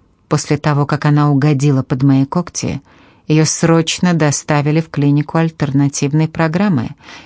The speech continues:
и я ее сопровождал. На расстоянии, конечно», добавил он после паузы. «Я хотел убедиться, что, ну, ты понимаешь».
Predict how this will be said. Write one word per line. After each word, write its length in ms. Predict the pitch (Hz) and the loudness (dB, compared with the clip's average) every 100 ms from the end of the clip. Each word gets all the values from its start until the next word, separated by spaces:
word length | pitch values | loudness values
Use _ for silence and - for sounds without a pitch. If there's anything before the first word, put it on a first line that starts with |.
| - | -2
и 80 | 226 | 2
я 200 | 220 247 | 4 4
ее 180 | 233 | 2
сопровождал. 800 | 226 226 220 196 190 131 104 - - _ _ _ _ - | 0 -4 -2 0 0 0 -4 -4 -12 _ _ _ _ -2
На 120 | 139 | -2
расстоянии, 640 | 123 - 120 117 156 202 | -2 -2 -2 0 0 0
конечно», 720 | 208 107 101 135 - - 151 - - - - | -2 -4 -4 -4 -8 -8 -10 -12 -20 -20 -6
добавил 480 | 151 143 139 135 139 | -2 0 2 0 2
он 140 | 147 | 0
после 340 | 139 151 - 156 | 0 -4 -4 -6
паузы. 600 | 156 143 143 143 143 151 - - - - - | -2 -2 -2 -4 -4 -6 -12 -20 -20 -14 0
«Я 260 | 160 202 | 2 2
хотел 540 | 202 202 202 214 202 190 | 0 -2 -2 0 0 0
убедиться, 840 | 180 160 165 180 247 247 - 135 | 0 0 0 2 0 0 -6 -4
что, 720 | 123 - - 156 160 151 147 - _ _ _ _ _ _ 202 | -2 -4 0 2 2 2 0 -6 _ _ _ _ _ _ 0
ну, 200 | 226 - _ _ _ _ _ | 2 0 _ _ _ _ _
ты 100 | - | -6
понимаешь». 640 | - 123 - - - - | 0 0 0 -6 -12 -14